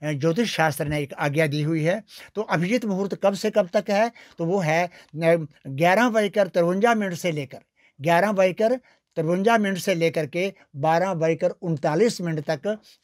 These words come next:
अभिजीत मुहूर्त है। तो यदि हम दस चौबीस के बाद और अभिजीत मुहूर्त से पहले नहीं कर सके, तो अभिजीत मुहूर्त में ही हम भली प्रकार से उस शा-, तो ये एक विशेष नियम ये था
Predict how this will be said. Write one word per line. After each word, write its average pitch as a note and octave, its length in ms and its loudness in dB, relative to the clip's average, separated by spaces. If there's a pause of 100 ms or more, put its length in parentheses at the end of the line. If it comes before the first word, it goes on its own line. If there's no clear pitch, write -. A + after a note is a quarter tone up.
अभिजीत F3+ 400 0
मुहूर्त C#3+ 340 -4
है। - 140 -16 (440)
तो G#3+ 260 0 (220)
यदि F#3+ 240 0
हम G#3+ 320 -2 (180)
दस F3 300 0
चौबीस F#3+ 460 0
के A3 140 2
बाद F#3+ 460 0 (300)
और G3+ 380 2 (260)
अभिजीत G3 360 0
मुहूर्त F#3+ 300 -2
से G#3+ 160 -2
पहले G3 320 0
नहीं F#3+ 260 -2
कर G3+ 140 0
सके, E3+ 360 -4
तो - 300 -8
अभिजीत F#3+ 360 -2
मुहूर्त F3 320 -2
में F3 120 -2
ही G#3 220 -4 (180)
हम F3 160 -6
भली F3 140 0
प्रकार E3+ 340 -4
से F3+ 120 -10
उस D3 140 -8
शा-, E3 480 -6 (280)
तो G#3+ 60 -4
ये G3 280 2
एक E3 280 -2 (200)
विशेष F3+ 420 -2 (420)
नियम D#3+ 320 -2
ये D#3 120 0
था F#3+ 260 -2